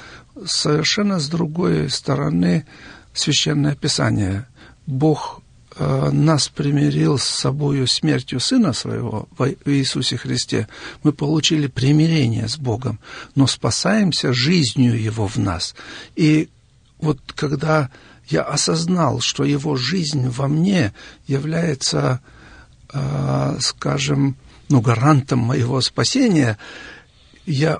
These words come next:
очень-очень захотел, чтобы другие люди узнали, что такое Евангелие. Это у меня, у меня, как вот у пророка говорится, там, как огонь за пазухой. Или я съел свиток, а,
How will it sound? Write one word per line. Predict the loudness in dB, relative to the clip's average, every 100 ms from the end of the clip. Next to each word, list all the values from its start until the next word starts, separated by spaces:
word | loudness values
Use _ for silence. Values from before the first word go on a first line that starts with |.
| -6
очень-очень | -6 -4 0 2 0 -4 -6 -2 0 0
захотел, | 0 -2 -4 -4 -2 -2
чтобы | -2 -2 -2
другие | -4 -4 -2 0
люди | 0 0 -2
узнали, | -2 -2 -2 -2 -2
что | -4 -6
такое | -8 -4 -4 -2
Евангелие. | -2 -2 -4 -6 -8 -10
Это | -2 0
у | 2
меня, | 2 2 0 -8 -18 -10 0
у |
меня, | 2 2
как | 2 -2 0
вот | 0 0 -2 -6
у | -4 -2 0
пророка | 0 2 0 -2
говорится, | -2 0 2 0 -2
там, | -2 -2 0 -2
как | -2 -4 -2
огонь | -2 2 2 2
за | 0
пазухой. | 0 -2 0 -2 -2 0
Или | 2
я | 2
съел | 0 0 0 0
свиток, | 0 0 0 -2 -2 -4
а, | 0 2 0